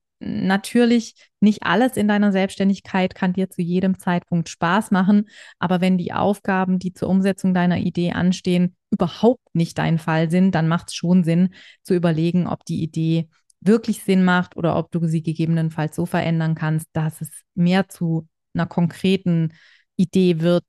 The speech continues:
die du auch tatsächlich gerne angehst und ob du gegebenenfalls sonst was verändern oder auch auslagern kannst. Das fünfte und letzte Kriterium für eine gute Multi-Business-Idee ist, die Idee lässt Spielraum für Entwicklungen.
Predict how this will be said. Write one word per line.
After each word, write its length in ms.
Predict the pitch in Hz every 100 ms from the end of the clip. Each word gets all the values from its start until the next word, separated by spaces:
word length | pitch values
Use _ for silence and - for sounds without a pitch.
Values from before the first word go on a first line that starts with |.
| -
die 120 | 160
du 180 | 170 165
auch 180 | 156
tatsächlich 540 | - 160 - 156 - -
gerne 340 | 156 151 156
angehst 500 | 156 170 185 196 -
und 180 | - 170
ob 160 | 160 -
du 80 |
gegebenenfalls 720 | 151 156 160 160 156 151 156
sonst 280 | - 160 -
was 160 | 151 -
verändern 520 | 170 - 165 160 156
oder 220 | - -
auch 100 | - -
auslagern 680 | - 156 - - - -
kannst. 340 | - 147 151 _ _ _ _ _ - - _ -
Das 100 | 196
fünfte 360 | 294 320 -
und 120 | 208 190
letzte 400 | 202 - - 269
Kriterium 720 | - 226 214 208 208 202 202
für 140 | -
eine 160 | 180 180
gute 340 | 196 214 214
Multi-Business-Idee 1400 | 180 180 214 247 - 214 196 208 226 220 214 190 196 196
ist, 200 | 196 -
die 140 | 185
Idee 260 | 180 185 190
lässt 260 | 185 180 -
Spielraum 600 | - 196 202 170 170 170
für 160 | -
Entwicklungen. 800 | 165 165 - 220 180 160 165 -